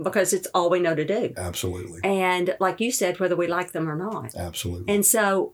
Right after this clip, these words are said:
Speaker 1: the connection we want to create, if it's not a good pattern, is turn it into a healthy pattern. How to do that?
Speaker 2: You bet.
Speaker 1: How can we change that language to a healthy language,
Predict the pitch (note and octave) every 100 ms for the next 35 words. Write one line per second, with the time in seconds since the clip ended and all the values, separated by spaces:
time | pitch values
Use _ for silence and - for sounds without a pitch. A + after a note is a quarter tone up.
0 | - - F3 G#3 G3 G3+ G3 A3+ E4 -
1 | F#3 F3 D#3 E3 G3 C4+ F4 G#3 D3+ D3+
2 | D#3 - - E3+ D#3+ D#3 D#3 - _ -
3 | - F#3+ D#3+ F3+ D#4 B2+ C#3 - - _
4 | _ _ _ - G3 F#3+ F3+ - F3 E3
5 | F3 C#4 B4 - D3+ C3+ C#3 B2 C#3+ C3
6 | B2 C#3 D#3+ - _ _ F#3 F#3 F3 E3
7 | - - G3 F3+ E3 D#3+ D#3 E3+ D3+ C#3+
8 | C#3+ C#3 D3 D3+ C#3+ D#3 B2 C#3+ C#3 F#3+
9 | E3+ D#3 D3 C#3 G#2+ - - _ F3 E3
10 | E3+ G3 G3 G3+ A3 G3+ F#3 G3 F#3+ F3
11 | F3+ D#3 D#3+ D#3+ D#3+ C3+ C3+ - F#3 D#3
12 | C#3+ C#3+ C3+ F3 D#3 - C#3+ C#3 C#3+ -
13 | _ D#3+ E3+ F#3+ F#3 D3+ C#3+ -